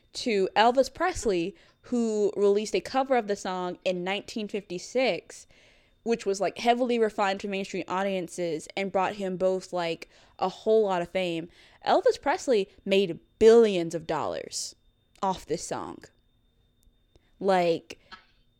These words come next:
this song, like, sky, like, when you think of Elvis Presley,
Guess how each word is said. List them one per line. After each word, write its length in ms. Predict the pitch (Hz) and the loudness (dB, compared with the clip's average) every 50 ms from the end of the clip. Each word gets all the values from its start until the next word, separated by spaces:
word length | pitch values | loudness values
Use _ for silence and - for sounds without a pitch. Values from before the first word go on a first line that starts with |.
| _ _ _ | _ _ _
this 480 | 220 220 180 214 247 285 330 320 - | -8 2 4 4 6 6 4 0 -4
song, 600 | - - - - 220 208 214 226 240 254 262 262 | -6 -4 0 2 2 2 2 0 0 0 0 0
like, 320 | 247 208 196 180 175 - - | 0 0 2 0 0 -2 -6
sky, 560 | - - - - - 196 196 196 202 208 - | -12 -14 -12 -4 -2 0 0 2 0 0 2
like, 140 | - 208 196 | 2 0 0
when 120 | 190 214 233 | 0 -2 -4
you 100 | 254 277 | -4 -4
think 220 | - 330 302 285 | -4 -2 0 0
of 80 | 269 247 | 0 2
Elvis 380 | - 233 240 220 220 208 - | 4 4 4 4 2 0 -2
Presley, 500 | - 330 339 339 - - 190 175 165 175 | -4 -6 -6 -4 -4 -4 -4 -4 -6 -8